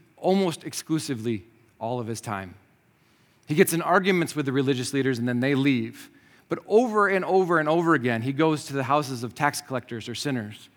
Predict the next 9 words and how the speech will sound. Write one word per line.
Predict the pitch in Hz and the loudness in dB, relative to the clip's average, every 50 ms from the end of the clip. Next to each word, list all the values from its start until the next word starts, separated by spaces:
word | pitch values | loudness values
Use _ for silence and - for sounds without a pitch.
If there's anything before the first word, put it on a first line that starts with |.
| _ _ _ _ _ _ _ _ _ | _ _ _ _ _ _ _ _ _
He | _ 143 | _ 2
talks | 139 175 180 180 - | 6 6 6 6 4
with | 170 135 - | -6 -6 4
prostitutes | - 190 180 180 - - 151 - 165 165 - - | 8 8 8 8 6 -6 -6 -2 -2 -4 -2 -4
or | 139 | -6
people | - 160 165 143 147 | -2 -2 -2 -2 -4
caught | 143 - 156 143 | 0 0 0 0
in | 139 | 0
adultery. | 143 131 139 135 135 131 - - 123 123 135 139 135 | -4 -2 -2 -2 -2 -2 -6 -10 -10 -10 -10 -14 -18